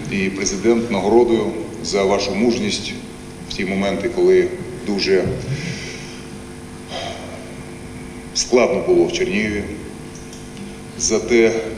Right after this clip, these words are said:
як ви продовжуєте захищати інтереси чернігівців.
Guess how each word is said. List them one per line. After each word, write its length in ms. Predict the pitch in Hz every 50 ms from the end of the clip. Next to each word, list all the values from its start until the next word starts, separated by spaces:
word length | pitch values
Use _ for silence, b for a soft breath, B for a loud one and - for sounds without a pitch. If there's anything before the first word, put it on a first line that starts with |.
| 85 95
як 260 | 101 95 - - 98
ви 180 | 104 101 90 - - - - - - -
продовжуєте 580 | - - 101 120 113 98 92 101 95 - 95
захищати 560 | 90 92 92 92 - - - 101 92 90 92 90
інтереси 560 | 85 82 92 92 95 90 - 87 85 82 82 80 - - - - -
чернігівців. 580 | - 113 95 110 131 120 113 113 - - -